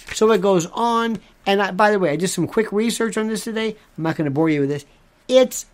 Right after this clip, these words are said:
a mess. Nobody's really sure exactly what the hell happens.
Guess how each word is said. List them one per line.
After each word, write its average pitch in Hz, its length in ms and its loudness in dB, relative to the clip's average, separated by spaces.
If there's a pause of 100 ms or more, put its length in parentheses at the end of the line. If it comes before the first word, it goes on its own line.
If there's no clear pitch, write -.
a 156 240 2
mess. 175 1160 -2 (880)
Nobody's 262 280 2
really 185 220 2
sure 180 180 0
exactly 156 560 0
what 233 300 -4
the - 60 -2
hell 110 200 -6
happens. - 380 -16